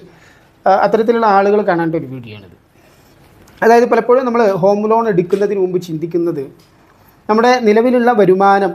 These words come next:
എത്രയുണ്ട് എന്നുള്ളത് നോക്കിയിട്ടല്ല നമ്മൾ പലപ്പോഴും ഹോം ലോണിലേക്ക് എത്തുന്നത്. ബാങ്കിനെ സമീപിക്കുന്നതിന് മുമ്പ് നമുക്ക് എത്ര ലോൺ കിട്ടും, എത്ര വരെ ലോൺ കിട്ടും എന്നുള്ളത് നമ്മൾ ഒന്ന് അതാണ് ചിന്തിക്കുന്നത്.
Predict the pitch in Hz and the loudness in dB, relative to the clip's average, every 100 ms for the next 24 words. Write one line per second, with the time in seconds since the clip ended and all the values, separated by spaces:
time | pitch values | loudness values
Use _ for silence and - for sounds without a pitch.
0 | 196 170 202 185 180 175 202 202 202 220 | -4 -2 0 0 -2 -2 -2 -2 -2 0
1 | 214 214 185 180 196 180 165 185 175 175 | 0 2 0 0 -6 -2 0 -2 -4 -6
2 | 170 165 170 180 175 165 180 180 185 185 | -8 -6 -6 -6 -6 -2 -2 2 2 2
3 | 180 180 160 - 180 156 139 - - - | 0 0 -4 -4 -4 -4 -8 -18 -20 -20
4 | _ _ _ - - - 202 202 226 240 | _ _ _ -20 -20 -2 0 0 0 0
5 | 226 208 220 208 226 220 220 208 185 165 | 0 -2 -2 -4 -6 -4 -2 -2 -2 -2
6 | 190 208 208 214 - - 254 254 - - | -4 -6 -2 -4 -4 -4 -2 -2 -6 -20
7 | _ _ - 180 202 220 202 180 190 160 | _ _ -4 0 2 2 0 0 -2 -4
8 | - _ 196 196 - - 233 220 214 202 | -14 _ -4 -4 -4 0 2 4 4 4
9 | 208 202 160 214 208 202 202 220 277 - | 2 -2 -2 -2 0 0 2 0 -2 -14
10 | - _ 208 196 208 - _ _ _ _ | -20 _ -4 0 -2 -4 _ _ _ _
11 | _ - 190 208 233 214 214 220 196 160 | _ -4 -2 2 2 2 0 -2 -4 -4
12 | 143 135 | -8 -12